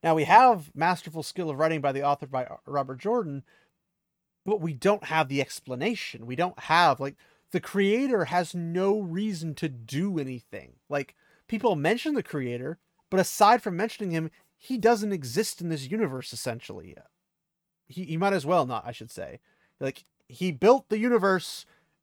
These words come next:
and left to go build more universes, I guess, or something. Like, he shows up, does something, and left. That, that's it.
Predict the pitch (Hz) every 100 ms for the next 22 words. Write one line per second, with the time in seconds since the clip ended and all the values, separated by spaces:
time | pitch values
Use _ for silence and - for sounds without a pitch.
0 | - 202 180 143 113 - - - - _
1 | _ 143 156 156 147 143 123 165 202 175
2 | 190 190 175 139 131 - 123 120 117 110
3 | - - 123 - 180 143 120 120 110 _
4 | _ - 160 - 226 233 220 196 151 190
5 | 185 196 170 170 160 127 104 - - 139
6 | - 139 - 117